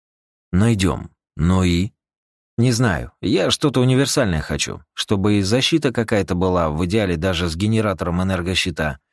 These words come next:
и при этом можно было бы на обшивке корабля спокойно поработать. Ну и не громоздкий». «И рыбку съесть, и кости выкинуть?»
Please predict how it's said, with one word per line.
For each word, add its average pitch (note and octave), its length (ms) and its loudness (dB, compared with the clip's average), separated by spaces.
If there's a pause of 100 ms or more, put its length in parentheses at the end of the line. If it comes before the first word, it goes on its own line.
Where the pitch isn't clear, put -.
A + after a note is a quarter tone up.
(280)
и D2 120 0
при A#2 180 0
этом C#3 220 2
можно A2+ 400 2
было A2+ 280 2
бы G2 120 -2
на F#2+ 140 0
обшивке G2 400 -2
корабля G#2+ 400 0
спокойно D#2 460 -2
поработать. D2 640 -6 (280)
Ну G3+ 160 0
и C#3+ 60 4
не B2 120 2
громоздкий». A2+ 680 0 (680)
«И F2+ 160 2
рыбку F#2 420 0
съесть, G2+ 420 0
и F2 60 0
кости B2+ 360 0
выкинуть?» C2+ 600 -4